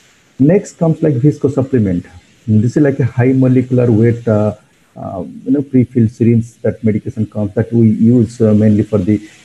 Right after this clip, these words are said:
joints, knee, knee osteoarthritis, a common indication. Of course, it has been used in other, uh, conditions like, you know, hips,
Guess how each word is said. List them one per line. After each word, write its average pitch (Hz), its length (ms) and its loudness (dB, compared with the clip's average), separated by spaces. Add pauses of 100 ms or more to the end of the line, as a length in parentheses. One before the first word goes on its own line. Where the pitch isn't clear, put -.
(200)
joints, 127 560 -2
knee, 107 340 4
knee 113 200 4
osteoarthritis, 107 680 -2
a 113 60 -10
common 120 240 -2
indication. 110 500 -2
Of 104 160 -6
course, 110 240 -4
it 98 80 -6
has 104 160 -4
been 104 120 -2
used 104 260 0
in 107 100 0
other, 104 220 0
uh, 98 340 0
conditions 107 460 -2
like, 101 180 -2
you 104 80 0
know, 98 60 0
hips, 113 580 2